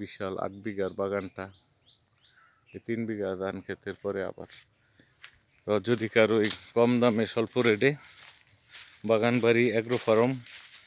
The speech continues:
এবং নার্সারি গার্ডেনিং করার পারপোজ থাকে,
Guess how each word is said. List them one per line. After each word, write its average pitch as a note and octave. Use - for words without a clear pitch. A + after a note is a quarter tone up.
এবং G#2+
নার্সারি B2
গার্ডেনিং A2+
করার A#2
পারপোজ A2+
থাকে, B2